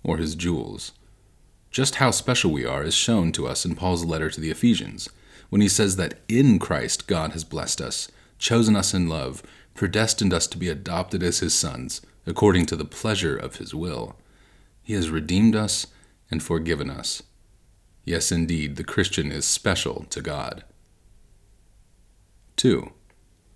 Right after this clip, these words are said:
the Christian is in a great family. The believers in Malachi's time spoke often with one another. They had so much in common.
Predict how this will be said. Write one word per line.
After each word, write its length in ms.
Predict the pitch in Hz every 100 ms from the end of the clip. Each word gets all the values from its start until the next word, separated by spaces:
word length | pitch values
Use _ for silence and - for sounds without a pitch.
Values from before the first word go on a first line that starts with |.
| _ _ _ _
the 80 | 95
Christian 500 | - 156 - 92 78
is 140 | 80 92
in 80 |
a 80 | 92
great 260 | 85 95 98
family. 600 | - 113 101 57 50 - _ _ _ _ -
The 80 | 92
believers 460 | 101 104 147 135
in 100 | 95
Malachi's 540 | 87 110 98 82 76 -
time 480 | 82 76 73 69 - _
spoke 420 | - - 113 127 -
often 320 | 104 - 82
with 200 | 69 -
one 100 | 67
another. 440 | 57 64 64 - - _ _ _ _ _ -
They 120 | 95
had 180 | 101 90
so 120 | 113
much 240 | 101 90 90
in 80 |
common. 520 | 80 95 95 - -